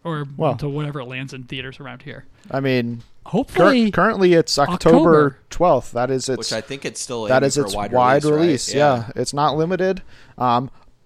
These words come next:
Speaker 3: Which is
Speaker 2: pers-,
Speaker 3: good to see.
Speaker 2: pers-,
Speaker 3: Yeah.
Speaker 2: I mean, yes, I wanna see First Man as soon as possible, but also, s-,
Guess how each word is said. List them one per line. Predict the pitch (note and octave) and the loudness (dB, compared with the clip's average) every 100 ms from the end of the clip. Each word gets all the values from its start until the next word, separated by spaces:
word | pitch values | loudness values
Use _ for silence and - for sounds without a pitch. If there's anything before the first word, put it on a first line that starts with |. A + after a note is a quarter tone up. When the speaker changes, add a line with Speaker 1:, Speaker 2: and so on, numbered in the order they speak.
| _ - | _ -2
Speaker 3:
Which | D3 | 2
is | |
Speaker 2:
pers-, | E3+ | 2
Speaker 3:
good | E3+ A#2 | 2 -6
to | G#2+ | -6
see. | - G2+ D#2+ | -8 -10 -6
Speaker 2:
pers-, | D#3+ F#3+ G#3+ | 2 2 2
Speaker 3:
Yeah. | F3 | -2
Speaker 2:
I | |
mean, | F3+ D#3+ | -2 2
yes, | D#3 C#3 | 4 4
I | B2+ | 2
wanna | D3 D3 | 2 -2
see | - | -4
First | D3+ D3 | -4 -4
Man | D3+ | -2
as | B2+ | -6
soon | - | -6
as | C3 | -6
possible, | - C3 D#3 D3 | -2 -2 -2 -4
but | B2 | 0
also, | B2+ - C3 B2+ A#2+ - _ | -2 0 -2 -2 -4 -8 _
s-, | - | -20